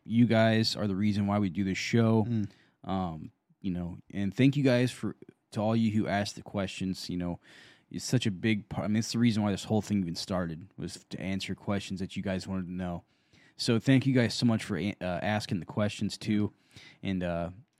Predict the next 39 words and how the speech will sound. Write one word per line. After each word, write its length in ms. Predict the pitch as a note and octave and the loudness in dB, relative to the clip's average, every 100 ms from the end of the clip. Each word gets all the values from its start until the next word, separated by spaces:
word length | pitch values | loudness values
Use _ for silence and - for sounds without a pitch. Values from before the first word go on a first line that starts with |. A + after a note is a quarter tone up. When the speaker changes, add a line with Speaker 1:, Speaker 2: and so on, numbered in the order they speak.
| _ | _
Speaker 1:
if 160 | G#2+ A2+ | -4 0
you're 160 | A#2 | 0
watching 400 | A2+ A#2+ B2+ C3 | 4 4 4 2
this 120 | A#2+ | 2
from 120 | - G2 | 0 0
any, 220 | A#2 G#2 - | 0 0 2
any 220 | B2+ B2 | 4 4
of 80 | A2 | 4
our 100 | G2+ | 0
social 380 | - A#2 - | 0 0 2
medias, 320 | A2 A2 G#2+ A2+ | 2 4 2 2
make 160 | A#2+ | 0
sure 180 | - B2+ | 2 2
you 80 | F#2+ | 2
share 360 | - A2 G2+ | 0 -2 -2
it 20 | G2 | -4
and 120 | E2+ | -4
tell 140 | G#2+ | -4
people 220 | G#2+ G2 | -2 -2
why 140 | F#2 F#2 | 0 -2
you're 80 | F2+ | 0
watching 360 | E2+ F2 - | -2 -2 -4
it, 40 | F#2 | -4
and 100 | E2 | -4
maybe 160 | F#2+ | -2
you 60 | F#2 | -4
can 100 | F2+ | -6
share 240 | E2+ F#2+ | -6 -2
that 80 | F#2 G2+ | 0 0
Speaker 2:
Good. 40 | |
Speaker 1:
light 140 | F2+ | 0
with 100 | D#2 | -4
somebody 380 | - F#2 F2 D#2+ | -6 -4 -4 -4
else. 320 | C2 C2+ - - | -6 -10 -14 -10
Speaker 2:
Please. 360 | A2+ G#2 F#2+ - _ | -4 -2 -4 -10 _
Speaker 1:
Thank 180 | A2+ A2 | -4 -2
you 60 | |
so 160 | G#2 G#2+ | -4 -2
much. 340 | F2+ A#1+ - | -4 -6 -12